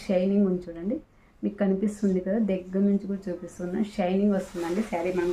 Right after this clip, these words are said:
కట్టుకున్న మంచి లుక్ ఉంటుంది. కొంగు వచ్చేసి ఇలా వస్తుంది చూడండి,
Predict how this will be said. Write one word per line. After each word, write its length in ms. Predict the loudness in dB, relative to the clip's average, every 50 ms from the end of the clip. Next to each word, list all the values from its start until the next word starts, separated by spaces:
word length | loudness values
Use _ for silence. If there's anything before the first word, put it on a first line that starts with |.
| 0 -2
కట్టుకున్న 500 | -2 -2 -4 -2 0 2 2 4 4 2 2 2 0
మంచి 220 | -2 -2 -2 -2 -2
లుక్ 220 | -2 -4 -4 -4 -4 -4
ఉంటుంది. 320 | -4 -4 -2 -2 -2 -2 -4 -6 -12 -20 _ -20 -20 -20 -20 -20 -20 -20 -20 -6 -2
కొంగు 220 | 0 0 2 2 2 0
వచ్చేసి 280 | 0 0 -2 0 2 2
ఇలా 100 | 2 2 2 0
వస్తుంది 300 | -2 -4 -4 -6 -6 -4
చూడండి, 280 | -6 -4 -2 0 0 0